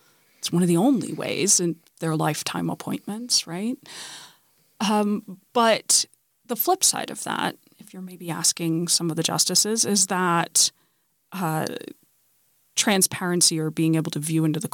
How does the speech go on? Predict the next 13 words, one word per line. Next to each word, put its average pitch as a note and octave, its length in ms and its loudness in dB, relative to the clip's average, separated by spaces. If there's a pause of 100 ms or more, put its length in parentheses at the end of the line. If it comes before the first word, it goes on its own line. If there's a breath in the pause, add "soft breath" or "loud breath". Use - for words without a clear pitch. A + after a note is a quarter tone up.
court D#3 240 0
and, D#3+ 240 -2
and D#3 260 0
things D#3 220 0
like D3+ 200 -2
the G3+ 60 -2
leak C#4+ 300 2 (800 loud breath)
keep - 220 2
the A3 80 0
court - 260 -2
from F3 160 0
being F3 220 2
independent, - 600 -4